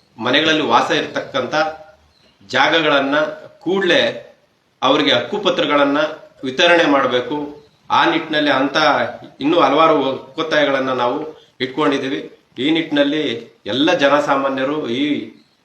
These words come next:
ಆ, ಧರಣಿಗೆ ಬಂದು ನಮಗೆ ಸಹಕಾರವನ್ನ ನೀಡಬೇಕು ಅಂತೇಳಿ ಈ ಮಾಧ್ಯಮದ ಮುಖಾಂತರ ತಮ್ಮೆಲ್ಲರಿಗೂ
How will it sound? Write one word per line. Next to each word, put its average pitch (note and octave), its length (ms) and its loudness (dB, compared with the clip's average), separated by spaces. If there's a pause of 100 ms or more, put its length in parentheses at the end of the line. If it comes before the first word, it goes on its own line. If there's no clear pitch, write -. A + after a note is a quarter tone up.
(140)
ಆ, A2+ 360 2 (380)
ಧರಣಿಗೆ D3+ 400 2
ಬಂದು C3 680 -2 (240)
ನಮಗೆ B2 640 -2 (460)
ಸಹಕಾರವನ್ನ D3 680 0
ನೀಡಬೇಕು C3 500 -2
ಅಂತೇಳಿ A#2+ 640 -6 (180)
ಈ B2+ 360 -2 (540)
ಮಾಧ್ಯಮದ C#3 480 0
ಮುಖಾಂತರ C3 580 0
ತಮ್ಮೆಲ್ಲರಿಗೂ B2 840 -2